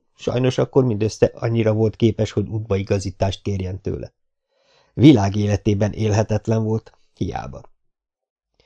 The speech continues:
De azután magához tért, és rájött, kivel is beszélt. Mike Reillyvel. Azzal a bizonyos Mike Reillyvel.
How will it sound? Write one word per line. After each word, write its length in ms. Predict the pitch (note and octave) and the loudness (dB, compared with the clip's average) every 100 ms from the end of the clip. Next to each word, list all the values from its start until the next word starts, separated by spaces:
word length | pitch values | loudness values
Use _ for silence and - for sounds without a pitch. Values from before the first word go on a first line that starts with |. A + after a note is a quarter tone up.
| _ - _ | _ -20 _
De 120 | - | -2
azután 380 | G#3 G3 F#3 E3 | 0 2 2 2
magához 500 | A#2 G2+ F#2+ G#2+ - | 2 0 0 -2 0
tért, 240 | F3 F#3 | 0 0
és 180 | G#3 - | -2 -2
rájött, 360 | G2+ F#2 G2+ - | -2 -4 -6 -6
kivel 280 | G2+ F#2 | -6 -6
is 140 | F2 G2 | -6 -10
beszélt. 520 | C2+ - - - _ _ _ _ _ _ _ _ _ | -12 -8 -8 -8 _ _ _ _ _ _ _ _ _
Mike 340 | G3+ A2+ - | -6 -6 -4
Reillyvel. 540 | A2 G2 D#2+ - G1+ - _ _ | -4 -2 -6 -12 -18 -20 _ _
Azzal 340 | - G#3 F3 E3+ | -6 -2 2 2
a 180 | D#3 | 0
bizonyos 520 | D#3 D#3 C#3+ A2+ A#2 - | 0 0 0 -2 -2 -2
Mike 340 | A#2+ G2 - | -4 -6 -6
Reillyvel. 560 | A2 G2+ G2 G2 - | -4 -2 -4 -6 -10